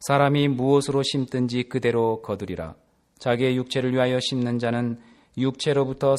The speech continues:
썩어질 것을 거두고 성령을 위하여 심는 자는 성령으로부터 영생을 거두리라." 이 말씀이 의미하는 것은 무엇입니까? 그때는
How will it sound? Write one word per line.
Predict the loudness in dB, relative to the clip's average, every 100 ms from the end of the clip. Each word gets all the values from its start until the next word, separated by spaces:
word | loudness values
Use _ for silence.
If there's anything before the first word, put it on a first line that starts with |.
| 0
썩어질 | 0 0 -2 -4
것을 | -4 -4 -6
거두고 | -8 -10 -10 -10 -12 _ _ _ -10
성령을 | -2 2 2 2 2
위하여 | 2 2 0
심는 | -2 -2 -2 -2
자는 | -4 -2 -2 -4 -8 -20 -10
성령으로부터 | -2 2 4 4 4 2 0 0 0 -2 0
영생을 | 0 2 -2 -4 -6 -6 -8
거두리라." | -10 -12 -10 -12 -12 -14 -18 _ _ _ _ _ _ _ _ _ _ _ _ _ _ _ -4
이 | 4
말씀이 | 6 6 2 2
의미하는 | 2 4 2 2
것은 | 0 -2 -4
무엇입니까? | -4 -4 -6 -10 -6 -6 -6 _ _ _ _ -20 _ _ _ _ -20 _ _ _ _ _ _ -6
그때는 | 0 2 2 0 2 0 -2 -6